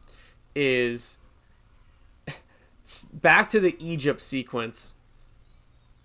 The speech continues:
There is a house over by us that's about, like, that's close to Queens that we had to take a ride over there one day. That the house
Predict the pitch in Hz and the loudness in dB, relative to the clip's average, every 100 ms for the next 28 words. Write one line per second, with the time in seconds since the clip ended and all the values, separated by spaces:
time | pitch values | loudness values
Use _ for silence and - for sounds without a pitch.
0 | _ _ _ 151 151 202 247 - 190 175 | _ _ _ -2 4 6 6 6 6 6
1 | 156 143 - - - 135 127 - 170 123 | 4 -2 -6 -20 -10 -4 -4 2 4 4
2 | - - - - _ _ _ _ _ 147 | 0 -14 -16 -20 _ _ _ _ _ 4
3 | 160 175 175 180 180 143 131 - - - | 4 6 6 8 8 8 4 -2 -16 -20
4 | - - _ _ _ - _ _ _ - | -20 -20 _ _ _ -20 _ _ _ -2
5 | 143 139 147 143 139 139 135 - - 143 | -2 0 0 6 8 8 6 2 -4 -2
6 | 135 147 143 - 165 165 - 156 - 160 | 0 0 0 0 4 4 2 -12 -6 -4
7 | 135 120 117 - - _ _ _ - - | -2 -4 -6 -16 -20 _ _ _ -4 2
8 | 131 131 190 269 226 202 220 170 175 180 | 2 2 4 4 4 2 2 6 8 10
9 | 170 131 123 120 117 117 113 113 110 _ | 8 6 2 0 -2 -4 -6 -8 -14 _
10 | _ _ - 151 147 147 - 214 233 180 | _ _ 0 4 4 2 0 6 8 8
11 | - | 4